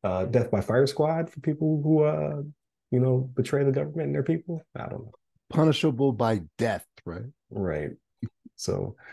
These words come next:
Speaker 1: but a-, again, I'm, I'm, I'm going down, uh, the extreme path. Most likely, it's just gonna be, <laughs> uh, you know, uh, jail time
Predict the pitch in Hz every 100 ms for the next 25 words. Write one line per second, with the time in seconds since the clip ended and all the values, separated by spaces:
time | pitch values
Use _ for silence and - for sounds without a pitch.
0 | - - 104 104 113 95 110 107 92 92
1 | 104 98 101 - 98 101 107 101 98 95
2 | 95 - - - - - _ _ _ -
3 | 113 110 107 - 120 113 90 78 - -
4 | 104 92 78 - _ 120 117 113 104 101
5 | 101 101 98 113 - 101 - - _ -
6 | 131 - 117 - - - - - 117 104
7 | 104 98 104 - 113 95 85 92 - -
8 | - 110 - _ _ - 110 104 101 -
9 | - 101